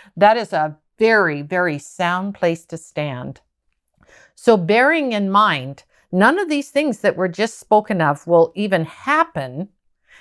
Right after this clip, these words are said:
'cause it said, I'm gonna read number three again, "And this will we do if God permit." Now, if he has permitted all of these things, you've repented,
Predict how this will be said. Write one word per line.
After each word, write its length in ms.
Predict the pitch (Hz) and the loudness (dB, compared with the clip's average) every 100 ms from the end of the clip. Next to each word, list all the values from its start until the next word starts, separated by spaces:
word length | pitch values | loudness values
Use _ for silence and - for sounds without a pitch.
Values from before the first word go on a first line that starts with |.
| _ | _
'cause 180 | 214 202 | 0 2
it 120 | 220 | 2
said, 480 | - 349 294 135 - | 2 2 4 2 -2
I'm 120 | 156 | -4
gonna 220 | 156 160 | -4 -4
read 280 | 151 190 202 | -4 -4 -2
number 240 | 226 226 226 | 0 0 -2
three 240 | 240 240 | -2 -2
again, 440 | 240 311 320 139 - _ _ - | 0 -2 -2 -4 -8 _ _ -2
"And 440 | 226 226 180 175 | 0 0 -4 0
this 380 | 262 370 - - - | 2 2 0 -14 -10
will 540 | 214 214 254 285 285 214 | -4 4 6 6 2 -6
we 400 | 233 247 262 - _ | -10 -8 -10 -12 _
do 520 | - 220 135 - - _ _ _ _ _ _ _ | 0 0 0 -6 -20 _ _ _ _ _ _ _
if 400 | 226 165 - _ _ _ _ _ _ | 2 2 -2 _ _ _ _ _ _
God 440 | 175 160 156 156 _ _ _ _ _ | 2 2 0 -6 _ _ _ _ _
permit." 600 | - 160 147 117 - _ _ _ _ _ _ _ _ _ | -6 -6 -4 -10 -18 _ _ _ _ _ _ _ _ _
Now, 220 | 208 208 185 | 0 2 2
if 80 | |
he 200 | 202 285 | 0 -2
has 300 | 269 277 294 | 0 0 0
permitted 520 | - 233 214 247 277 208 | -4 -6 -2 0 2 2
all 200 | 165 156 | 2 0
of 100 | - | -4
these 240 | 156 151 | -8 -8
things, 500 | - 131 160 202 _ _ _ _ _ | -8 -6 -6 -10 _ _ _ _ _
you've 360 | 196 202 190 175 | -2 -2 -2 -8
repented, 1000 | 170 - 214 220 220 220 214 208 202 | -10 -4 -4 -2 0 2 4 2 -2